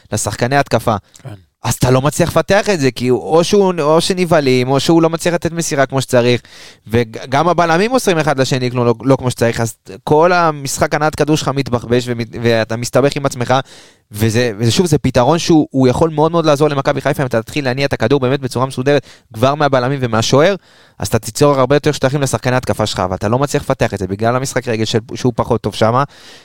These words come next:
Speaker 1: ויוצר סיטואציה שלפעמים אתה מאבד כדורים, גם ב-, בשלושים מטר שלך, בעשרים מטר שלך, וזה מאוד מסוכן.
Speaker 2: זה מרגיש כאילו, כאילו יש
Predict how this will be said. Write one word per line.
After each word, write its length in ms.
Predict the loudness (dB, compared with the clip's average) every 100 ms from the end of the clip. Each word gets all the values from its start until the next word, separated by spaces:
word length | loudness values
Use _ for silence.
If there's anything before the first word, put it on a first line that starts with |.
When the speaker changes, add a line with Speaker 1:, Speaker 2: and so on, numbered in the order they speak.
| _
Speaker 1:
ויוצר 600 | -14 -4 0 2 0 -2
סיטואציה 420 | -4 -2 -2 -2 0
שלפעמים 280 | 0 0
אתה 100 | 0
מאבד 280 | 0 0 0
כדורים, 360 | 0 2 2 2
גם 220 | -2 0
ב-, 100 | 0
בשלושים 520 | 0 0 0 0 -2
מטר 220 | -2 -2
שלך, 140 | 0 0
בעשרים 440 | 0 0 -2 -4
מטר 140 | -2 -2
שלך, 140 | -2
וזה 140 | -4 -2
מאוד 180 | -2 -4
מסוכן. 240 | -8 -10 -12 -14 -20 -12
Speaker 2:
זה 100 | -6
מרגיש 280 | -4 -4 -4
כאילו, 720 | -2 2 2 2 2 0 -2 -4
כאילו 200 | -2 0
יש 240 | 0 -2